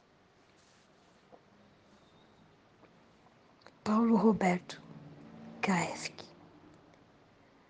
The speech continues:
Muitas vezes atribuído de forma errônea a Carlos Drummond de Andrade.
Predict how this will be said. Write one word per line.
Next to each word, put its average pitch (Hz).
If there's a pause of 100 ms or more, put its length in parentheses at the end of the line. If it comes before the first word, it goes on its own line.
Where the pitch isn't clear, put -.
(340)
Muitas 233
vezes 180
atribuído 220
de 196
forma 196
errônea 190 (260)
a 190
Carlos 226
Drummond 202
de 220
Andrade. -